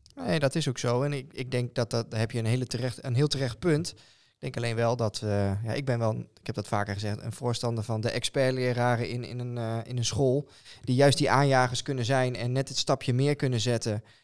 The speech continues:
en een team verder kunnen brengen. Maar ik denk dat daar ook nog wel een mooie beloning tegenover kan staan. Absoluut.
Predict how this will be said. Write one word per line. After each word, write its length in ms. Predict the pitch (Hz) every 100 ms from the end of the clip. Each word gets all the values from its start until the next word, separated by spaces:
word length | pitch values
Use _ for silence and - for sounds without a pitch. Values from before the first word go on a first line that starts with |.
| _
en 120 | -
een 120 | 123 113
team 280 | 143 127
verder 220 | 117 151 147
kunnen 220 | 117 107
brengen. 440 | 104 98 117 202 - _ _ _ _ -
Maar 200 | 165 113
ik 60 |
denk 200 | 123 117
dat 140 | 120 110
daar 240 | 107 110
ook 120 | 151
nog 100 | 147
wel 200 | 107 107
een 120 | 104 110
mooie 220 | 110 107
beloning 340 | 110 131 160
tegenover 440 | 127 110 107 104 98
kan 140 | 95
staan. 280 | 98 - - _ -
Absoluut. 480 | - - 120 160